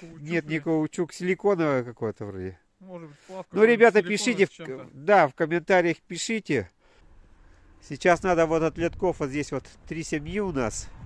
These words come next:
Speaker 2: уже образованы, выставлены. И один пустой улей. Надо летки, Миша, ну, ло-, лопатой пройдись, вот,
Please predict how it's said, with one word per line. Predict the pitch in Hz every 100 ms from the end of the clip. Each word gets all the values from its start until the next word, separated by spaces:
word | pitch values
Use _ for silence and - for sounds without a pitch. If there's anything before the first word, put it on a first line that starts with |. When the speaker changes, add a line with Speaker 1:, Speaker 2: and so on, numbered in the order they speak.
| -
Speaker 2:
уже | 123 139
образованы, | 139 127 135 131 123 113 104 101 -
выставлены. | 139 139 - 113 104 92 - - - - - - - - - - - - - - - - - - -
И | 139
один | 151 160 165
пустой | 156 - 175 160
улей. | 143 135 123 113
Надо | 175 175
летки, | 180 180 - 208 185
Миша, | 147 - 135
ну, | 139 147
ло-, | 165 156
лопатой | 170 165 160 123
пройдись, | - 143 156 175 -
вот, | 113 101